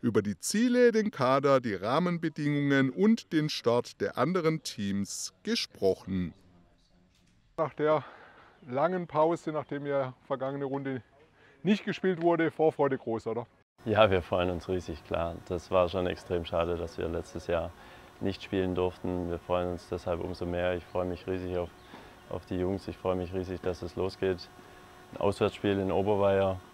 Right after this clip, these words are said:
Speaker 3: da geht's gleich dr-, um die Wurst. Da müssen wir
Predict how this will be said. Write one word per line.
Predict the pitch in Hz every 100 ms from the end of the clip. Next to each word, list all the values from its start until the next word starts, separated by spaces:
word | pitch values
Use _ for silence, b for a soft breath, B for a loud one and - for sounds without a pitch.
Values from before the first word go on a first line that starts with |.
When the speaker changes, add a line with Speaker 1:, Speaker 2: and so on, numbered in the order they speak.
| - - -
Speaker 3:
da | 95 92 92 90 90 95 - - - - -
geht's | 101 -
gleich | 98 92 -
dr-, | 92 -
um | 92 92
die | 90
Wurst. | 95 107 -
Da | 92
müssen | 92 92
wir | 98 92